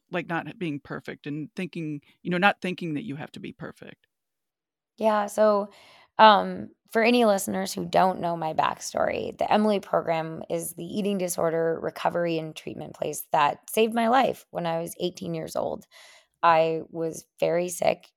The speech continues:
Speaker 2: and needed professional help. Just the way you would if you broke your leg, you're not gonna be like, "Well, you know, my positive attitude will heal my bones." Like, you're gonna go to a hospital, you're gonna go to a doctor, right?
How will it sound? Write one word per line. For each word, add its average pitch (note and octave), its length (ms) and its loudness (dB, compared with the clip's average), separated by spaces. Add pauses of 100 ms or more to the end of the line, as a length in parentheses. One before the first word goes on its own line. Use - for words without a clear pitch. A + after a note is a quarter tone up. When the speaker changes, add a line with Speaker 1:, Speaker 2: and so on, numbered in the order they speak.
(120)
Speaker 2:
and D#3 640 -2
needed G3 360 -4
professional G#3+ 600 -4
help. G#3 360 0 (540)
Just A3 220 4
the A#3 100 6
way A3+ 80 10
you A3+ 180 6
would G#3 280 8
if F3+ 260 2
you F#3 240 0
broke F3+ 320 2
your F3 140 0
leg, F3+ 380 8
you're - 180 -4
not F3+ 220 -2
gonna F#3+ 200 2
be E3+ 160 0
like, E3+ 240 4
"Well, A3+ 340 8
you F3+ 100 -4
know, G3 120 0
my F3 140 -2
positive F3 480 0
attitude E3+ 560 6
will D#3 360 4
heal E3 220 -6
my D#3+ 160 -4
bones." D#3 480 0
Like, E3+ 160 2
you're G#3 140 4
gonna C4 160 12
go A3+ 160 12
to G3+ 100 10
a F3+ 40 6
hospital, C#3+ 360 4
you're D3+ 120 2
gonna F3 120 6
go D3 80 2
to C#3 80 0
a C#3 60 0
doctor, - 440 -4
right? - 220 2